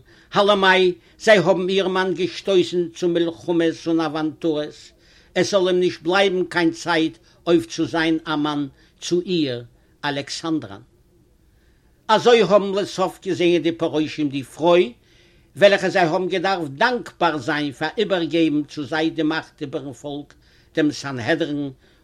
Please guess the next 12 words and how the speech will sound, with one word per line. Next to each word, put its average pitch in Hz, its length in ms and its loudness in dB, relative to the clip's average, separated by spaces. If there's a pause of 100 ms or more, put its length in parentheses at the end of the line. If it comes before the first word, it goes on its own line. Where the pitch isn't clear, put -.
(120)
און 160 120 6
די 147 120 0
שטייער-איינמאנונגען. 117 1600 -4 (1800)
נאך 226 280 2
מער 220 320 4
איז 190 140 0
אלעקסאנדער 190 800 0
געווען 175 380 0
פארהאסט 139 540 -6
ביי 139 100 -6
די 123 120 -12
צדוקים. 98 560 -14